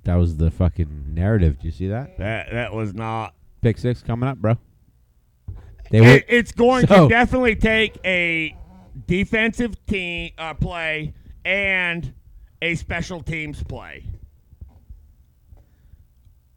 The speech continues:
Speaker 1: Why
Speaker 2: We
Speaker 1: would
Speaker 2: need,
Speaker 1: you
Speaker 2: we need both to happen.
Speaker 1: You watch. Pick six. If not a fucking interception. I mean, see that guy? Where are you going?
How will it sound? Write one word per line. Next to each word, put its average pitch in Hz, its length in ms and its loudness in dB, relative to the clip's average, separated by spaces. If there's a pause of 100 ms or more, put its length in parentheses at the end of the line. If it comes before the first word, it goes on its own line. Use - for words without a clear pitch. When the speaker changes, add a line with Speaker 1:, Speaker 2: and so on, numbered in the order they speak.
(1040)
Speaker 1:
Why 104 640 2
Speaker 2:
We 170 180 0
Speaker 1:
would 107 80 8
Speaker 2:
need, 208 160 0
Speaker 1:
you 110 180 8 (100)
Speaker 2:
we 202 180 0
need 196 300 -4
both 214 380 -4
to 190 80 -8
happen. 151 500 -8
Speaker 1:
You 104 180 6
watch. - 380 -2 (300)
Pick - 180 -4
six. - 420 -12 (120)
If 98 180 -2
not 95 240 4
a 87 120 4
fucking 82 300 -6
interception. 76 600 -8 (1800)
I 101 60 -4
mean, 92 320 0 (160)
see 113 240 -2
that 107 160 0
guy? 123 320 0 (380)
Where 110 180 4
are 151 40 6
you 151 140 8
going? 107 640 6